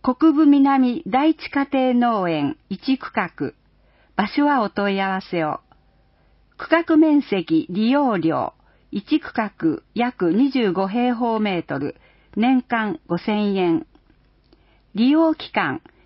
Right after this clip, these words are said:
一、平成二十五年二月末日まで。二、二十四年二月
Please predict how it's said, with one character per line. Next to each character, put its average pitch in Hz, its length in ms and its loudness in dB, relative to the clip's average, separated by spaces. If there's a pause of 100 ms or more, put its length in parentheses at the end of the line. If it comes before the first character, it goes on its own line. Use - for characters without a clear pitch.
(100)
一、 220 520 -4 (340)
平 320 200 4
成 311 280 2
二 285 180 6
十 233 220 0
五 196 160 0
年 180 320 4
二 214 120 4
月 277 300 0
末 220 320 0
日 233 300 -4
ま 190 180 0
で。 147 220 -8 (640)
二、 226 340 0 (420)
二 294 240 2
十 269 260 2
四 185 160 2
年 170 360 2
二 208 200 2
月 277 280 0